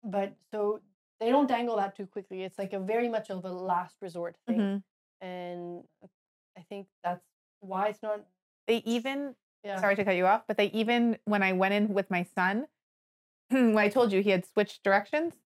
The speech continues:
Speaker 2: they were like, "Oh, well, are you sure you still wanna do this? You can just wait and have a, a regular birth."
Speaker 1: Yeah. Yeah.
Speaker 2: You know?
Speaker 1: Yeah, of
Speaker 2: Like,
Speaker 1: course.
Speaker 2: you know, it's
Speaker 1: It's,
Speaker 2: same, I don't
Speaker 1: it's
Speaker 2: know if the same thing happened with your second or, like,
Speaker 1: No,
Speaker 2: with,
Speaker 1: no,
Speaker 2: with
Speaker 1: they,
Speaker 2: you.
Speaker 1: they actually,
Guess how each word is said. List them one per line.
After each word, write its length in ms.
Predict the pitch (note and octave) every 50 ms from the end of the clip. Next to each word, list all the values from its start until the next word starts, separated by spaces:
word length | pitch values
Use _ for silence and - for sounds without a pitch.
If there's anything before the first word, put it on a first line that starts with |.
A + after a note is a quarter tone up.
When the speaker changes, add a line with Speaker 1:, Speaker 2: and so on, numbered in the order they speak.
| _
Speaker 2:
they 60 | B3+
were 80 | B3 B3+
like, 140 | B3+ C4+ C4
"Oh, 120 | - D#4 D4+
well, 120 | D4+ D4+
are 60 | D4+ D4+
you 120 | D4+ D4
sure 180 | - - D#4+ D#4+
you 80 | E4
still 200 | D#4 - - D#4+
wanna 180 | D#4 D4+ D4+ C#4+
do 140 | - C#4 C4+
this? 160 | D4+ D#4+ -
You 80 | D#4 C#4+
can 300 | - D#4 D4 C#4+ C4+ B3+
just 180 | B3 B3 -
wait 140 | - B3 A#3+ A3
and 80 | A#3+
have 120 | B3 A3+ A#3+
a, 160 | A#3 G#3 G3+ -
a 80 | - G3+
regular 360 | G3+ G#3+ A3 B3+ B3 A#3 G#3
birth." 280 | F#3 F#3+ F#3 G3 A3+ - _ _ _ _ _ _
Speaker 1:
Yeah. 200 | G#3 G3 G3 F#3 F3 E3 _ _ _ _ _ _ _ _ _ _ _ _ _ _ _ _
Yeah. 180 | F#3+ F#3 F3 F3 E3 _ _ _
Speaker 2:
You 80 | A#3+ A#3+
know? 220 | A#3+ B3+ C4+ C4+ _ _ _ _ _ _ _ _ _ _ -
Speaker 1:
Yeah, 120 | B3+ A#3+
of 60 | A#3 F#3+
Speaker 2:
Like, 100 | F#3 -
Speaker 1:
course. 80 | - -
Speaker 2:
you 100 | G#3+ A3+
know, 180 | G#3 F#3+ F3 F3
it's 240 | E3+ E3+ F3+ F#3 C4+
Speaker 1:
It's, 60 | B3+
Speaker 2:
same, 120 | A#3 A3
I 100 | G#3+ - G#3+
don't 40 | A3
Speaker 1:
it's 40 | A3
Speaker 2:
know 40 | A3+
if 40 | G#3+
the 100 | G#3+ G#3+
same 140 | - A3 G3+
thing 120 | G3 F#3+ G#3+
happened 240 | G3 F#3 G3 F#3 F3
with 80 | F3
your 100 | E3+ F3+
second 420 | F#3 - G#3 G#3+ - B3+ B3+ B3+ A#3+
or, 120 | F#3+ F3+
like, 100 | E3+ A#3
Speaker 1:
No, 140 | B3+ C4 B3+
Speaker 2:
with, 80 | B3+
Speaker 1:
no, 100 | B3 A#3+ A#3+
Speaker 2:
with 60 | -
Speaker 1:
they, 100 | B3 A3 F3+
Speaker 2:
you. 200 | F3 F3 A3 - -
Speaker 1:
they 400 | B3+ C4 C4+ C#4+ D4+ D#4 - -
actually, 480 | - A#3+ B3 - - - C#4 C#4 B3+ -